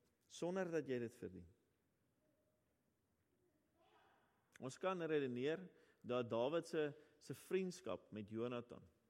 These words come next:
hom as 'n boesemvriend gehad het, dat dit die rede is hoekom hy dit doen. En ek dink ons is heel sekerlik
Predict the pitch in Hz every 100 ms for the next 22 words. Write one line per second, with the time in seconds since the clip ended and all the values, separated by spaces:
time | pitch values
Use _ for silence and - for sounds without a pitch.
0 | _ _ _ _ _ _ _ _ _ 107
1 | 123 135 123 135 170 175 147 127 123 113
2 | 107 101 85 - - - _ _ _ _
3 | _ _ _ _ _ _ _ - 131 131
4 | 139 139 113 104 95 92 98 - 90 85
5 | 87 117 165 180 175 190 190 190 175 151
6 | 165 185 - 175 160 151 143 139